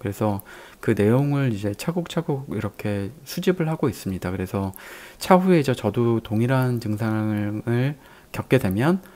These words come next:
어떤 문제가 있는지는 대충 이제 알고 어떻게 대응을 하는지 알 수 있어서 그거를 모집을 하고 있는데,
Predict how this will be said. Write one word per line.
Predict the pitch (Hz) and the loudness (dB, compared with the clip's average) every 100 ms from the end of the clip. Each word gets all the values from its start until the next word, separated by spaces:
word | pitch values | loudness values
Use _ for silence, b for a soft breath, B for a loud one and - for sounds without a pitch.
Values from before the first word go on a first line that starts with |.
| B | B
어떤 | - - 165 | -2 6 6
문제가 | 147 139 135 | 6 4 4
있는지는 | 107 110 110 107 | 2 2 0 0
대충 | 98 90 - 110 104 | 0 -4 -4 -4 -2
이제 | 95 98 92 90 - | -2 -2 -2 -4 -4
알고 | 92 - 123 | -6 -2 -2
어떻게 | 92 127 - 120 | 0 -4 -4 -4
대응을 | - 98 110 107 | -2 0 0 -2
하는지 | 107 165 160 143 113 92 92 B B B | 0 0 0 0 -2 -2 -6 B B B
알 | - 104 | -2 0
수 | - | 0
있어서 | 98 107 104 95 92 - | -2 -2 -2 -2 -4 -8
그거를 | - 101 107 101 98 | -8 -6 -4 -4 -2
모집을 | 104 107 123 - 123 | -2 0 -2 -2 -2
하고 | 143 | 0
있는데, | 110 92 107 147 98 | 0 0 0 0 0